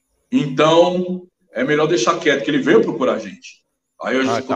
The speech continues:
Speaker 2: tá.
Speaker 1: eu falei, Ó, o Jorge Ato aí, é, fecha com a gente aí, entendeu? Tem, tem umas burocracia, mas é o cara que foi lá e fez, né, meu? Não teve culpa das coisas que aconteceram, dos erros de obra, porque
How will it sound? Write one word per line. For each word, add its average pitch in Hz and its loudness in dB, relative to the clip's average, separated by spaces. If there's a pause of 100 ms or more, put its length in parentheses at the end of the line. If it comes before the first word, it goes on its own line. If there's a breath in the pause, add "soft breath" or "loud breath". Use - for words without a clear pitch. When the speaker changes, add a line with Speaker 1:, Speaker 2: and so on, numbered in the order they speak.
(100)
Speaker 2:
tá. 165 0
Speaker 1:
eu 160 0
falei, 156 4
Ó, 139 2 (140)
o 110 -4
Jorge 127 0
Ato 135 2
aí, 156 2
é, - 0
fecha - -10
com 139 -6
a - -2
gente 123 -6
aí, 151 -4
entendeu? 139 -10 (1120)
Tem, 151 2
tem 147 2
umas 151 2
burocracia, 156 2
mas 202 4
é 226 4
o 220 2
cara 233 2
que 254 0
foi 170 0
lá 185 0
e 170 4
fez, 180 0
né, 156 0
meu? 147 -4 (460)
Não 170 -2
teve 170 0
culpa 165 0
das - 0
coisas - -2
que - -6
aconteceram, 151 -6
dos 127 -6
erros 139 -4 (160)
de 123 -2
obra, 170 2 (600)
porque 131 -2